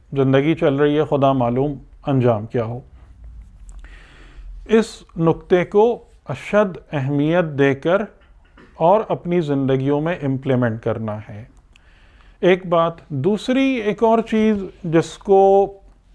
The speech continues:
ہمیں اچھے طریقے سے سمجھنا ہے موت کے حوالے سے، وہ یہ ہے کہ موت حقیقتاً اپنے گھر جانے کی تیاری کا نام ہے۔ اگر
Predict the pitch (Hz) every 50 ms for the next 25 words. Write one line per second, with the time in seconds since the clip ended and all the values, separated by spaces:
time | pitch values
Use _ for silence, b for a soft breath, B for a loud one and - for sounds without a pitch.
0 | _ - - - _ _ _ - _ _ - - _ _ - - - - - 139
1 | 151 151 160 160 165 165 170 160 - - 139 131 - - - 185 175 180 165 151
2 | 151 151 160 156 151 160 151 - 151 139 135 127 131 135 135 139 143 135 143 147
3 | 143 123 113 123 135 143 143 139 - - 147 135 131 131 123 117 110 113 117 -
4 | - 131 117 120 - - - _ b b b b b b b b b b b b
5 | b b b b - - 135 143 180 220 247 240 240 240 226 208 185 180 180 185
6 | 180 180 185 190 180 185 - - 190 196 196 185 151 127 120 120 120 123 135 147
7 | 165 190 202 202 - - - _ - - - _ _ - _ _ _ _ _ _
8 | - - _ - - - - - - - 143 139 - 147 143 135 131 131 135 -
9 | 147 135 135 - - 180 190 196 208 214 - - 175 143 - - - 156 156 165
10 | 170 180 185 190 190 180 143 120 - - - - 135 151 165 175 180 185 180 -
11 | _ - 156 131 117 110 127 127 123 123 123 123 131 143 151 165 165 160 165 -
12 | 170 175 185 180 - - - 131 120 120 120 123 123 120 123 131 143 135 127 -
13 | 120 113 107 104 104 104 104 104 104 _ _ _ _ _ _ _ _ b b b
14 | b b b b b b b b b b b b b b b b b 170 170 175
15 | 220 240 247